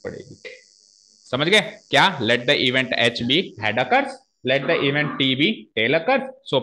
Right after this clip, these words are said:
probability of H is one by two, probability of tail is one by three। Three C two and three C one, three C one, it is three factorial divided by three minus one,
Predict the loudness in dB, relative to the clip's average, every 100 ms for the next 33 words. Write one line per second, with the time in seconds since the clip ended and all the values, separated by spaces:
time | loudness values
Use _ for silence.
0 | 2 2 2 2 0 2 2 0 -6 -4
1 | -2 0 0 0 0 -4 -4 -4 -4 -6
2 | -2 0 0 -4 -8 -10 -8 -10 _ _
3 | -20 _ -20 -20 _ _ _ _ _ _
4 | _ _ _ -2 0 0 -6 _ _ _
5 | _ _ _ _ _ _ _ _ _ _
6 | _ -2 0 0 0 0 2 2 2 -2
7 | -2 -4 -2 -2 -2 -4 -8 _ _ _
8 | _ _ _ -2 0 0 -4 -10 _ _
9 | -10 -4 -2 -2 -4 -6 -4 -4 -4 -14
10 | _ -6 -4 -4 -2 -2 -2 -4 0 0
11 | 0 0 -2 0 0 0 0 -2 -2 -2
12 | 0 0 0 0 -2 -2